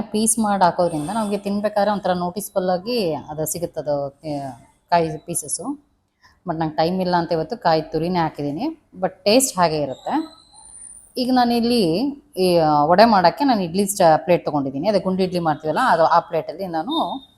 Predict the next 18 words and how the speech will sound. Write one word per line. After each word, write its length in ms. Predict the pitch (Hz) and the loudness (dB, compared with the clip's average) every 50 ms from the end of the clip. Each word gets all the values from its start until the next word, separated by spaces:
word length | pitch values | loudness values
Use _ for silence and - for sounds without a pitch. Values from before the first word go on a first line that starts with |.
| _ _ _ _ _ _ _ - | _ _ _ _ _ _ _ 0
ಒಂದು 360 | 208 202 190 185 180 175 170 | 0 2 2 0 0 2 2
ದಪ್ಪ 220 | 196 202 - - 247 | 0 0 4 2 2
ನಿಂಬೆಹಣ್ಣಷ್ಟು 680 | 220 202 190 190 185 202 196 196 190 185 175 - - - | 4 4 0 0 2 2 2 2 2 0 -2 -2 0 -2
ದಪ್ಪದಷ್ಟು 720 | 170 - - 180 175 165 160 165 165 156 160 - - 240 262 262 226 | -2 0 2 0 0 4 6 6 6 6 4 0 -4 -2 0 0 0
ಉಂಡೆ 160 | 196 185 190 | 2 2 2
ಮಾಡಿಕೊಂಡು 460 | 180 165 151 143 - - 156 170 254 | 2 2 0 -2 -2 -6 -6 0 4
ಅದನ್ನು, 380 | 302 262 202 208 208 247 330 320 240 175 175 220 294 285 - _ _ _ _ _ _ _ _ - | 4 4 4 2 -4 -2 -2 0 0 -2 -2 -4 -6 -10 -12 _ _ _ _ _ _ _ _ -2
ಆ, 220 | 214 214 208 196 185 | 2 4 6 6 6
ಇಡ್ಲಿ 420 | 185 202 208 180 185 208 208 202 190 175 165 160 156 151 147 143 143 143 - - _ _ - | 6 4 2 2 2 4 6 6 6 4 4 4 2 2 2 0 -2 -4 -8 -12 _ _ 2
ಪ್ಲೇಟಲ್ಲಿ 520 | 214 202 190 196 185 180 285 320 262 180 | 6 6 6 6 4 2 2 2 2 2
ಹಾಗೆ 280 | 165 160 180 175 170 170 | 0 0 0 0 0 2
ತಟ್ಬಿಟ್ಟು 420 | - 175 156 - 175 180 175 - | 0 0 -4 -4 -8 -8 -4 -4
ಇಡ್ತಿದ್ದೀನಿ. 500 | 180 139 _ - 151 139 143 135 139 185 269 311 302 - _ _ _ _ _ _ _ _ _ _ - 190 | -6 -6 _ -8 -6 -4 -4 -2 -2 -2 -2 -4 -6 -8 _ _ _ _ _ _ _ _ _ _ -4 2
ಅಂದರೆ 140 | 233 277 | 2 2
ತುಂಬ 280 | 269 254 208 220 233 262 | 2 2 0 2 4 4
ತೆಳ್ಳಗೇನು 460 | 254 254 196 185 190 202 202 202 196 190 | 4 4 4 2 4 2 2 2 0 0
ತಟ್ಟೋದು 320 | 185 - - 170 147 143 | -2 0 0 0 0 0
ಬೇಡ, 140 | 143 135 | -2 0